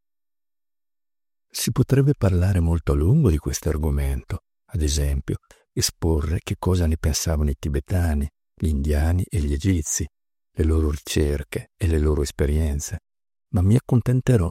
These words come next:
di interpretare alcuni passaggi delle scritture e vi dimostrerò che Gesù stesso conosceva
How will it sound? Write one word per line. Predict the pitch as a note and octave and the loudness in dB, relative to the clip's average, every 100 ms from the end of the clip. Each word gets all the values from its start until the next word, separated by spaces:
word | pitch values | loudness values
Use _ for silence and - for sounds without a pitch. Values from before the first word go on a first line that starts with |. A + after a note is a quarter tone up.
| - | -4
di | G#2 | -2
interpretare | G2 - G2+ - B2+ - F2+ D#2 | -2 0 -2 0 -4 -2 -2 0
alcuni | D#2+ - C3 C#3 | -2 -2 0 2
passaggi | C#3+ - - C#2 D2 C#2+ | 2 0 -2 -2 -2 -2
delle | D2 D2 | -2 -2
scritture | - - - E2 C#2+ C#2+ - _ _ _ _ _ | -4 -6 -6 -4 -2 -4 -8 _ _ _ _ _
e | - D#2+ | -6 -4
vi | E2+ A#2 | 0 0
dimostrerò | A#2+ G#2+ G#2+ - A#2+ F#2+ - | 2 0 0 0 2 2 0
che | - F#2+ | -2 -2
Gesù | G2+ E2+ | 0 0
stesso | G#2 - - C2 - - - | 0 -2 -4 -4 -6 -8 -4
conosceva | F#2 F2 - D#2 D#2+ | -2 -2 -2 -2 -2